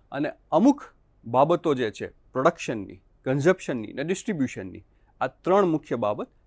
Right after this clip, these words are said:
સંયુક્ત સાહસમાં પણ હોઈ શકે. તો આ હતી મિશ્ર અર્થતંત્રની વિભાવના, જેથી ભારતે શરૂઆત કરી સ્વતંત્રતા પછી.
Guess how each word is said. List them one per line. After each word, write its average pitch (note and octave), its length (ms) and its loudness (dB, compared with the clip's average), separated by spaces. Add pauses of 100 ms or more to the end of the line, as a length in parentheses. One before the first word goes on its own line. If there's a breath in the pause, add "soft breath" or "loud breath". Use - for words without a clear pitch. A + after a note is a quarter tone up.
સંયુક્ત A3+ 440 -2
સાહસમાં E3+ 480 -6
પણ C3 120 -6
હોઈ G2+ 180 -8
શકે. - 300 -18 (720)
તો G3+ 220 -4 (140)
આ D#3 140 6
હતી D#3+ 340 -8 (340)
મિશ્ર C3 360 -4
અર્થતંત્રની A#2+ 760 -8 (180)
વિભાવના, B2 500 -2 (320)
જેથી A#2 200 -8
ભારતે G2+ 460 -8 (180)
શરૂઆત A2+ 440 -2
કરી D3+ 220 -4 (340)
સ્વતંત્રતા - 600 -8 (200)
પછી. - 340 -6